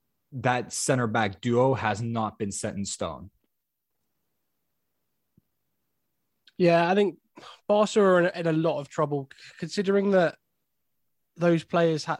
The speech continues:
Speaker 2: to take wage cuts to register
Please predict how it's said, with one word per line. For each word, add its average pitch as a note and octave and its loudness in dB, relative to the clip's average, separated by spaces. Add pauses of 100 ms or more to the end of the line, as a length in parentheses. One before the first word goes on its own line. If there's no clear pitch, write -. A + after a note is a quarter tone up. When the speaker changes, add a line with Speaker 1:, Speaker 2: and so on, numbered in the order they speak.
Speaker 2:
to C#3+ -6 (1400)
take D3 -6
wage D3+ -2
cuts - -4
to D#3 -8
register D3 -4